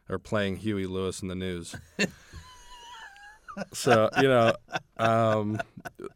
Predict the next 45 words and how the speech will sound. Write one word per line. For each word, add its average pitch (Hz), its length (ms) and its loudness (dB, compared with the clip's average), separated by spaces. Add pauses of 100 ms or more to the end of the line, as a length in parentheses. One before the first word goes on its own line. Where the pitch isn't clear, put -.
(140)
look, 139 260 2
I 127 100 6
think 123 160 4
Warren, 127 500 4
uh, 117 180 2
you 120 140 0
know, 107 100 2
Warren, 104 600 2
uh, 90 460 -4 (200)
uh, 85 40 -12 (320)
came 113 240 -2
out 104 160 0
the 95 80 -8
gate, 95 420 -6
and 95 500 -6 (600)
people 202 240 0
wanna 175 240 6
see 147 220 -2
that, 101 260 -4
you 101 80 -4
know, 110 160 0
whether 117 240 2
she's 113 240 -6
the 107 100 -2
nominee 101 480 0
or 107 80 0
not. 90 360 -6 (580)
I 113 100 -2
think 123 540 -2
that 101 340 -2
Trumpism 120 720 -2
is 95 160 -6
here 101 220 -4
to 101 80 -4
stay. 90 480 -8 (560)
Our - 80 -6
politics 113 580 -2
are 110 80 -2
different, 92 480 -8 (400)
and 101 380 -4
you 110 160 -2
need 117 200 0
to - 80 -10
be 104 220 -2
able 95 260 -2